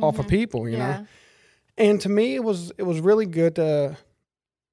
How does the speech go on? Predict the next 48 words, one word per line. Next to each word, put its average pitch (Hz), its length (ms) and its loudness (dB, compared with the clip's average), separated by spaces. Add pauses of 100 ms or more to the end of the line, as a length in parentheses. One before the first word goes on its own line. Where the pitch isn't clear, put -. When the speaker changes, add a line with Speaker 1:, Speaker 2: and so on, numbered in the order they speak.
(720)
Speaker 1:
I 190 80 -2
think, 254 360 -2
I - 40 -2
think 240 180 -4
the 247 60 -8
timing, 147 520 -2
that's 160 180 0
when 190 120 0
I, 180 120 2
when 175 240 -2
we 190 80 -2
talk 220 300 0
every 175 160 0
time 147 340 0 (300)
and 160 80 0
we 151 60 0
kinda 156 220 0
discuss 143 440 -4
it, 135 40 -2
and 123 80 -4
I 139 100 0
would 143 140 2
always 143 240 0
send 160 160 -2
you 139 60 -2
messages. 139 460 -2
I'm 131 100 -2
like, 131 200 -4
"Look, 165 400 0
we're 151 120 0
at 143 100 -4
six - 260 -6
thousand. 135 420 -2 (460)
Look, 180 240 4
we're 170 100 6
at 160 160 4
ten 175 200 0
thousand, 139 360 0
twelve 170 300 6
thousand, 143 280 4
Speaker 2:
That's 139 100 0
so - 20 -6
Speaker 1:
fourteen 170 360 4
thousand." 147 420 -2
Speaker 2:
crazy. 175 640 0
Speaker 1:
<laughs> - 40 -20 (400)
And, 170 340 2
uh, 165 340 6